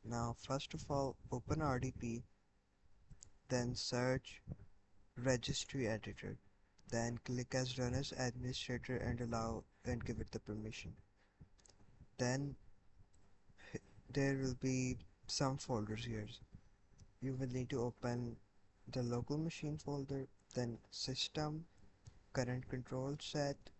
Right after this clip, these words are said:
control, terminal st-, server, and then Win Stations. Now, once you are at Win Stations, you can right click, new, and create a new dword value. Now, this dword value,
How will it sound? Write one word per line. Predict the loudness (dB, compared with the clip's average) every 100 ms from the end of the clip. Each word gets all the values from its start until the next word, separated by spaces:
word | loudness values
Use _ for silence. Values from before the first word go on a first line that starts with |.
| -20 -4
control, | -2 -2 -2 -2 0 -2 -6 -14 -20 -20 -20 _ 0
terminal | 2 4 2 2
st-, | 0 0 -2 -2 -8
server, | -4 0 2 2 -2 -2 0
and | 0 2
then | 2 2 2
Win | 0 -2
Stations. | -4 -6 -6 -10 -12 -16 -18 -18 -20 -20 _ -20 -6
Now, | -2 0 2
once | 2 2 0
you | 4
are | 6
at | 4 2
Win | 0 0
Stations, | 2 0 0 -4 -4 -6 -18 -20 -20 -20 -16 -6
you | 0
can | 0 2
right | 4 4 2
click, | 0 0 -2 -6 -20 -20 -10 -4
new, | 0 0 -2 -6 -20 -8
and | -2 -2 -4 -4
create | -2 0 0 -2
a |
new | 0 0
dword | 0 0 -2 -2
value. | -4 -4 -6 -10 -12 -18 -20 -20 -20 -20 -14 -14 -10 -2
Now, | 0 2 0 -4 -10 -20 -20 -20 -20 -20 -20 -20 -20 _ -20 -20 -20 -20 _ -20 -20 -20 -20 -14 -10 -8 2
this | 2 4
dword | 2 4 2 2
value, | 2 4 2 0